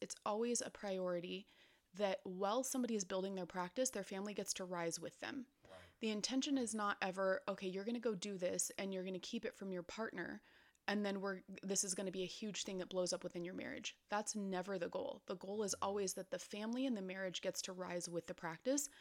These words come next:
Speaker 1: because otherwise, what is the point?
Speaker 2: You know, I think it's interesting to talk about. There's a really good example of this. We had a client, um, and, you know, it's not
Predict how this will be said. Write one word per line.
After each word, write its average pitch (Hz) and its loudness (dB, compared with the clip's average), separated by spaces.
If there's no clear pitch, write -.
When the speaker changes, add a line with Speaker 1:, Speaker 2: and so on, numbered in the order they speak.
Speaker 1:
because 208 -2
otherwise, 226 0
what 180 -4
is 175 0
the 170 -4
point? - -10
Speaker 2:
You 143 6
know, 117 6
I 104 4
think 120 2
it's 92 0
interesting 110 0
to 90 0
talk 87 2
about. 85 4
There's 98 2
a 82 0
really 98 0
good 85 0
example 85 0
of 82 2
this. 85 2
We 92 0
had 87 0
a 101 -2
client, 80 -2
um, 87 0
and, 190 4
you 160 6
know, 90 2
it's - 2
not 156 0